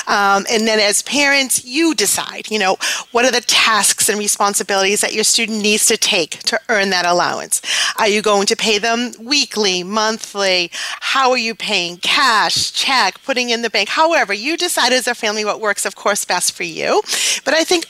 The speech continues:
earning an allowance is a really great place to start. Um, if you're, you know, up to the family as far as what amount, I like an age-based, um, allowance,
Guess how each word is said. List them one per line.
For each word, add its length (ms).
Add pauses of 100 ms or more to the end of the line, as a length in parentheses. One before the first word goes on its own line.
earning 280
an 80
allowance 600
is 160
a 80
really 340
great 320
place 320
to 100
start. 580 (560)
Um, 280 (160)
if 240
you're, 380
you 140
know, 120
up 200
to 100
the 80
family 460
as 140
far 120
as 160
what 160
amount, 640 (180)
I 220
like 220
an 80 (120)
age-based, 1120 (100)
um, 320
allowance, 640